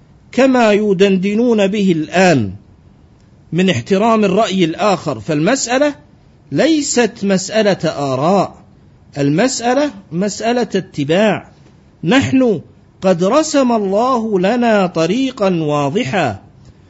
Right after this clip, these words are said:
وقال لنا: "سيروا عليه"، حينما قال:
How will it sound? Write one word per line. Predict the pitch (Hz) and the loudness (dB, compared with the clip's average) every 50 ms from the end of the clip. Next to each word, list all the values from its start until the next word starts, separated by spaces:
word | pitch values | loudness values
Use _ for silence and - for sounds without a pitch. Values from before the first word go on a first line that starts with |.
| _ - - - | _ -20 -10 -4
وقال | 147 151 170 175 - 240 269 294 294 269 240 233 233 | 0 0 0 0 0 0 0 2 2 2 2 2 2
لنا: | 247 277 262 262 247 226 220 196 | 2 2 2 2 2 2 0 0
"سيروا | - - - 269 302 302 285 285 269 247 247 240 220 196 165 | -2 -2 -2 -2 0 0 0 0 0 0 0 0 0 0 0
عليه"، | 180 196 208 254 294 277 233 226 214 | 0 2 2 2 0 0 0 -2 -2
حينما | 196 - - 208 214 202 190 190 190 185 185 175 | -2 -2 -2 0 0 2 2 2 2 2 0 0
قال: | 170 - 208 220 233 226 220 214 202 202 | 0 0 0 2 4 4 4 2 0 -2